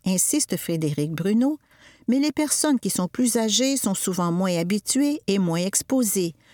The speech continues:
Fin de citation, aux hypertrucages et donc,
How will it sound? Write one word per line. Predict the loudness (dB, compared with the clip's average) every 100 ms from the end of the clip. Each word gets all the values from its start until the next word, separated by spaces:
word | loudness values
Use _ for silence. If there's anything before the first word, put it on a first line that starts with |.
| _ -8
Fin | -4 -2
de | 0
citation, | 0 -2 -2 0 2 2 0 -2 _ _ -2
aux | 0
hypertrucages | 0 -4 -4 -4 -4 -4 0 0 0 -2 -4 -2
et | 0
donc, | 0 0 0